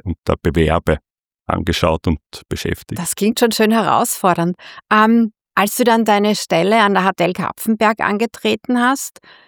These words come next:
Speaker 2: wie bist du dann dort zum Unterrichten denn für diese Vorbereitung für die Mathe-Olympiade geworden? Welche Qualifikationen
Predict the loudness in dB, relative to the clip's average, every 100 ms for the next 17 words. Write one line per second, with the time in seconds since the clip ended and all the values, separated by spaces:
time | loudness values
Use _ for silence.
0 | _ _ _ -6 0 2 2 2 0 0
1 | 2 2 2 2 0 2 2 0 -2 -2
2 | 0 0 0 0 2 0 0 2 4 2
3 | 2 2 0 -2 2 2 2 2 0 0
4 | -2 0 2 0 0 -2 0 -2 -2 -2
5 | -2 -4 -4 -4 -2 -2 2 2 2 0
6 | 2 0 2 2 0 -2 0 0 2 -2